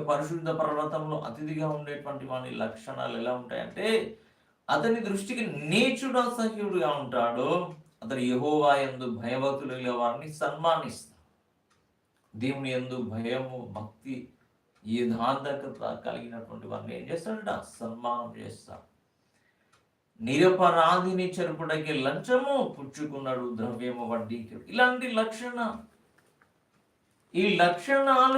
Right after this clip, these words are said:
కోసం మనం ప్రయాసపడుతున్నప్పుడు, ప్రయాసపడుతున్నప్పుడు వీటన్నిటిని కలిగి ఉంటే ఏమవుతుందో తెలుసా? స్థిరమైనగా ఉంటావు, స్థిరమైనటువంటి విశ్వాసం కలిగి ఉంటావు.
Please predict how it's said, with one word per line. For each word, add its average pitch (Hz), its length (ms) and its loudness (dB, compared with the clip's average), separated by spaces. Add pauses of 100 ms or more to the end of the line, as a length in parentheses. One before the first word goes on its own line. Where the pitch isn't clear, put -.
కోసం 254 420 4
మనం 240 160 -2
ప్రయాసపడుతున్నప్పుడు, 196 1400 2
ప్రయాసపడుతున్నప్పుడు 156 1200 -2 (160)
వీటన్నిటిని 226 1080 0
కలిగి 175 600 2
ఉంటే 160 360 -6
ఏమవుతుందో 151 360 -6
తెలుసా? 160 260 0 (140)
స్థిరమైనగా 147 1040 -2 (140)
ఉంటావు, - 600 -8 (1200)
స్థిరమైనటువంటి 156 920 2 (260)
విశ్వాసం 139 680 -4 (140)
కలిగి 120 300 -10
ఉంటావు. - 340 -20